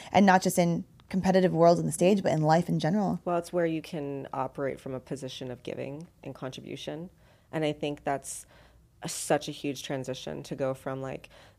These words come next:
Speaker 2: what anger, it actually makes me angry now
Speaker 1: Yeah.
Speaker 2: to have downtime, because when something comes in, if, if an energy person, whatever, comes in and knocks me off, I actually get angry
Speaker 1: Me too.
Speaker 2: because it takes away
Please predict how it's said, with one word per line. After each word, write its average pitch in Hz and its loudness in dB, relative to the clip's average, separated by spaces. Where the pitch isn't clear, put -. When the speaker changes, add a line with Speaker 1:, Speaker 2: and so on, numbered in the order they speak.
Speaker 2:
what 143 4
anger, 156 4
it 160 4
actually 165 4
makes 151 -2
me 135 -6
angry 123 -6
now 80 -10
Speaker 1:
Yeah. 165 0
Speaker 2:
to 175 0
have 156 0
downtime, 120 -6
because 131 -2
when 147 -4
something 151 -2
comes 143 -6
in, 135 -4
if, 135 -8
if 131 -10
an 120 -10
energy 135 -8
person, 135 -10
whatever, 135 -2
comes 135 -6
in 123 -6
and 143 -4
knocks 135 -4
me 131 -4
off, 117 -6
I 143 -2
actually 165 -4
get 160 -4
angry 147 -6
Speaker 1:
Me 196 4
too. 175 0
Speaker 2:
because 147 -2
it 165 2
takes - -6
away 135 0